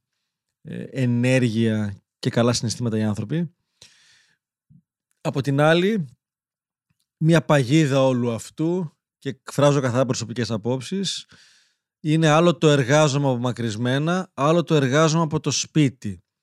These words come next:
Για να εργαστώ πραγματικά από το σπίτι χρειάζονται πάρα, πάρα πολύ ειδικές συνθήκες,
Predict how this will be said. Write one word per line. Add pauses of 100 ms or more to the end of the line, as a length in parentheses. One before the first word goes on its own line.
(640)
Για
να
εργαστώ
πραγματικά
από
το
σπίτι
χρειάζονται (140)
πάρα,
πάρα
πολύ
ειδικές
συνθήκες,